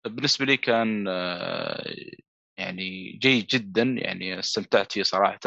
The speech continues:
آه، خاصة ليش؟ لأنه ال-، ال-، الوحوش اللي فيه وال-، يعني الشخص نفسه هذا ال-، الشخصية نفسها، آه، نويت، آه، ما، ما نعرف اسمه إيش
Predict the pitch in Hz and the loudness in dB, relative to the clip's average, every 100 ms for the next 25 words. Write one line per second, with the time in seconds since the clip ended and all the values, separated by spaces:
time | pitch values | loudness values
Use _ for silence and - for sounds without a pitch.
0 | 135 - _ _ _ _ 113 104 101 98 | -2 -2 _ _ _ _ 0 2 4 4
1 | 95 95 92 - 139 135 - 131 135 139 | 4 4 2 4 4 6 4 6 6 6
2 | - 120 127 120 113 107 98 95 92 92 | 4 4 4 2 0 -2 0 2 4 2
3 | 50 - - - 113 110 147 131 - 113 | 0 -4 -10 -6 -2 4 6 6 6 2
4 | - 131 123 117 104 95 92 90 - 98 | 4 6 6 4 2 0 -2 0 2 6
5 | 98 104 104 95 - 180 - 151 147 139 | 6 4 4 6 6 4 4 2 2 4
6 | 123 127 123 110 107 - - - - - | 6 6 4 0 -6 -10 -18 -20 -20 -2
7 | - - 156 143 - 123 - 113 - 117 | 2 4 6 6 6 6 4 -2 -4 2
8 | 135 131 - - 107 98 98 113 101 120 | 4 4 2 0 2 2 0 -2 2 4
9 | 107 107 - 120 113 - | 6 4 2 4 2 0